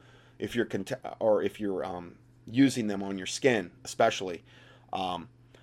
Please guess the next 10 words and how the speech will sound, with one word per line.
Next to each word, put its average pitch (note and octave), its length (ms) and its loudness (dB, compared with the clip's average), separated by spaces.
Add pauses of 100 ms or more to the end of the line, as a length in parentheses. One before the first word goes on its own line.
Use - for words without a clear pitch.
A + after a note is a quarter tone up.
anyway, C#3 300 8
surfactants E3+ 580 8
are D#3+ 80 10
also D3 600 10 (920)
considered C#3 460 6
a B2 40 8
carcinogen, E3 800 8 (600)
meaning A#2+ 240 4
they're A#2+ 120 4
cancer-causing, A2+ 800 8